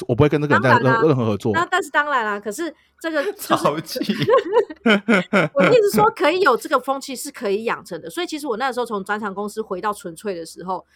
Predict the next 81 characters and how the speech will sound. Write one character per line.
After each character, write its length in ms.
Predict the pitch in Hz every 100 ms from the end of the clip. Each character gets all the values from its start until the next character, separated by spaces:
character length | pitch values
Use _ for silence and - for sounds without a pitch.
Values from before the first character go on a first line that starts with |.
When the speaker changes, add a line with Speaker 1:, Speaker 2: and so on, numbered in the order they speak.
| _
Speaker 2:
我 120 | 226
也 140 | 277 190
是 280 | - 233 196 -
有 180 | 170
在 200 | - 214
一 80 | 196
些 200 | 196 202
主 100 | 196
管 160 | 170 170
会 140 | 196
议 40 | 185
上 140 | 190
面 120 | 175
去 120 | 170 185
提 200 | - 160
到 120 | 180
这 140 | 175
件 160 | 165 143
事 160 | -
情， 160 | 156 - 277
因 40 |
为 120 | 294
那 120 | 277
个 60 | 240
时 180 | 196 180
候 240 | 208 196 - _
我 100 | 190
们 100 | 175
的 80 | 185
设 140 | 190
计 140 | 202 208
部 160 | 226
门 120 | 180 165
也 80 |
是 120 | 160 185
告 180 | 190
诉 160 | 190 185
我 80 | -
说， 240 | 180 180 - _
啊， 100 | 180
企 200 | - 240
划 160 | 233
人 140 | 202 196
员 140 | 190
在 160 | 175 202
丢 280 | 196 196 196
图 260 | 175 160
的 160 | 165 151
什 160 | -
么 140 | 156 156
时 180 | - 170
间 260 | 190 190
啊， 160 | 180 185
丢 360 | - 202 202
那 100 | 202 190
个 240 | 170 160
需 140 | - 208
求 160 | 190
单 160 | 175 180
的 80 | 175
时 160 | -
间， 260 | _ 170 165 _ _ _ _
对 120 | 233
他 120 | 226
们 100 | 208
来 140 | 175 170
讲 200 | 170 160
就 60 |
是 160 | 180 208
没 100 | 190
有 80 | 185
办 200 | 196 160
法 40 |
负 240 | - 185 -
荷 220 | 185 156
了， 100 | -
所 160 | - 180
以 180 | 190
就 160 | 180 202
导 180 | 175 151
致， 280 | 196 180